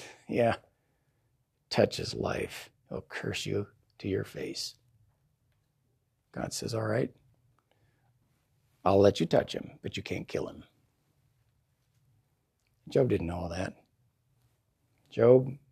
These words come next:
he's grieving. He's lost his family, lost all his wealth.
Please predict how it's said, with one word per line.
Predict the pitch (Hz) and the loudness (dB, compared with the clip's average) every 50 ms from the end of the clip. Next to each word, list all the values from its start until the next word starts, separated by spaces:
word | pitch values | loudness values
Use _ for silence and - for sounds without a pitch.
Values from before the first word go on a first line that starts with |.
| _ _ _ | _ _ _
he's | _ 127 131 | _ -4 -2
grieving. | 131 - 123 123 117 110 107 113 120 131 120 - - - _ _ _ _ _ | 2 6 6 8 8 8 6 4 4 2 -2 -8 -14 -20 _ _ _ _ _
He's | - - | -6 2
lost | - 110 113 110 - | 4 4 4 4 2
his | 120 107 | -2 -2
family, | - 123 120 113 107 107 123 139 135 - - _ _ _ _ _ _ _ _ _ _ _ _ _ _ _ _ _ _ _ | 0 0 2 2 2 2 0 0 -2 -6 -12 _ _ _ _ _ _ _ _ _ _ _ _ _ _ _ _ _ _ _
lost | - - 87 95 - 87 | -2 0 0 2 4 4
all | 92 104 110 | 4 4 4
his | 113 110 | 4 4
wealth. | 104 104 104 101 104 127 135 - - | 4 4 6 6 6 4 2 -2 -8